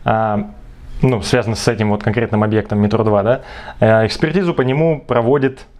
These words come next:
а, по традиции Главное управление специальных программ при президенте России, то есть только оно. И никуда ты результаты этих с-, экспертиз обжаловать не можешь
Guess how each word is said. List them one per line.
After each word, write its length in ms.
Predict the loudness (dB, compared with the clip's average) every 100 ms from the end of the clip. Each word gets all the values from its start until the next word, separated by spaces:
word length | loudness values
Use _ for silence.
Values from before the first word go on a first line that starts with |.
| -6
а, 520 | 0 2 4 2 0 -6 -2
по 80 | 0
традиции 680 | 2 0 -2 -2 -2 -2 -4 -12 -18 -2
Главное 320 | 2 2 2
управление 320 | 0 0 0
специальных 400 | -4 -2 -2 -2
программ 320 | -2 -2 -2 -2
при 80 |
президенте 500 | -4 -4 -2 -2 0
России, 300 | 0 -2 -6
то 80 | -4
есть 160 | -4 0
только 340 | -2 0 -2
оно. 440 | 0 0 -2 -2 -8 -20 -18 -2
И 300 | 0 2 0
никуда 420 | 0 0 2 2 2
ты 120 | 0
результаты 440 | -2 0 0 0
этих 180 | -4 -6
с-, 240 | -6 -4
экспертиз 480 | -4 0 0 0 0
обжаловать 560 | 0 2 0 0 -2 -2
не 160 | 0
можешь 680 | 2 4 4 2 -4 -6 -10